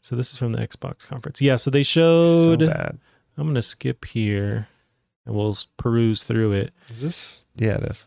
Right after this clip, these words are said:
Speaker 1: But they're trying to show off some of the facial stuff, which it isn't as tight as you'd want. Everything else looks really cool, but it's just the one-on-one, especially when you have such a high-end,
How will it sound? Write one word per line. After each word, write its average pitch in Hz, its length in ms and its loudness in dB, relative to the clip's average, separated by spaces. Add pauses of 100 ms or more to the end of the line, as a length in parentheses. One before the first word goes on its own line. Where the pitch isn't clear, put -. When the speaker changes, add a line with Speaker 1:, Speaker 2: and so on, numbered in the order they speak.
Speaker 1:
But 143 100 2
they're 151 80 6
trying 180 240 2
to 214 80 2
show 196 220 4
off 165 400 2
some 165 160 2
of 147 80 4
the 135 100 4
facial 170 300 2
stuff, 135 180 0
which - 300 0 (720)
it 135 160 4
isn't 233 200 4
as 208 160 4
tight 185 300 4
as 139 140 4
you'd 123 120 2
want. 143 320 4
Everything 190 240 4
else 214 220 2
looks 139 240 2
really 123 200 4
cool, - 520 0
but 117 160 2
it's 117 120 0
just 135 200 2
the 131 80 4
one-on-one, 127 680 2
especially 180 320 0
when 180 80 4
you 151 60 6
have 156 100 2
such 156 200 0
a 127 160 4
high-end, 131 560 2